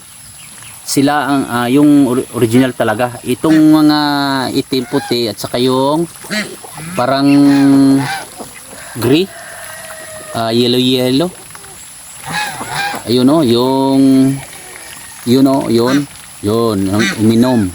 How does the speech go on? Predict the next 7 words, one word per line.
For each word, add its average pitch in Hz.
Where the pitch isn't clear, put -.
Yan, 104
siya 127
ang 127
patik -
bibi, 131
umahasa 120
sa 110